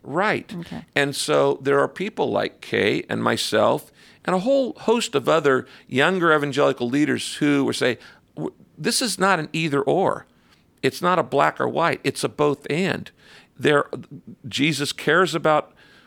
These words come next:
Speaker 1: uh, economic issues and racial equality and justice issues and things like that. And he cares about personal morality and family. And so what we're doing is expanding the agenda.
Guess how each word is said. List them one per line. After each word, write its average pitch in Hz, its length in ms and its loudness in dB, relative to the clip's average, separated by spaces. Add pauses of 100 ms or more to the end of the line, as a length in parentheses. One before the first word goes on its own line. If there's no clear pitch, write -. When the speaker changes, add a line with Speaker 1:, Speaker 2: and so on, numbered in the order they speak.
(420)
Speaker 1:
uh, 113 200 -2
economic 151 680 2
issues 160 400 0
and 101 180 -2
racial 143 420 2
equality 151 680 2
and 110 300 -2
justice 151 720 -2 (320)
issues 160 440 0
and 123 120 -6
things 147 180 -2
like 160 160 -4
that. - 140 -4 (180)
And 120 160 0
he 127 80 -2
cares 123 320 0
about 156 320 0
personal 170 400 -2
morality 170 560 0
and 190 160 -4
family. 214 480 -4 (380)
And 117 80 -6
so 139 320 0 (100)
what 123 320 0
we're 190 220 0
doing 117 420 -2
is 104 160 -4
expanding 135 960 -4
the 104 160 -2
agenda. 107 600 -4